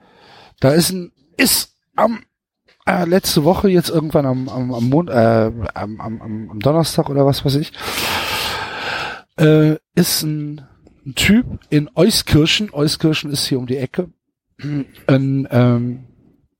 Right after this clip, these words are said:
ein, ein, äh, ein Taxifahrer aufgetaucht und hat gesagt, ähm, er möchte Anzeige gegen einen Fahrgast erstatten.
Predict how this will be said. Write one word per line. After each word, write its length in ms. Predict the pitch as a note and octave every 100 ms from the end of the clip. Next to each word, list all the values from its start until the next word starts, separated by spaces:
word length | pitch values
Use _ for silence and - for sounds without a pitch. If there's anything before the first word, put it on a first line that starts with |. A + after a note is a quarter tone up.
| _ _ _ _ _ - - _ _ -
ein, 360 | B2 A#2+ A#2+ B2
ein, 340 | B2 A#2 A#2 A2
äh, 520 | A2 A2 G#2+ A2 A2 _ - _ _ -
ein 60 | B2
Taxifahrer 680 | D3 - - - G#2+ G#2
aufgetaucht 800 | G2+ G2+ - - A2+ F#3 - - _ _ _ _ _ - _ _ - _ _ _ _
und 180 | C#3 B2+
hat 180 | D#3 -
gesagt, 580 | C3+ C3+ F3 - - - _ _ _ _ _ -
ähm, 480 | D3 C#3+ D3+ D3+ _ _ _ _ _ _ _ _ _ -
er 140 | C#3
möchte 300 | C#3 F3 C3+
Anzeige 480 | B2 D3+ B2+ A#2+ A#2+
gegen 360 | B2 B2+ C#3 -
einen 140 | B2
Fahrgast 560 | - C#3+ C3+ A#2+ - A2+
erstatten. 560 | F#2 - G#2 _ F#2+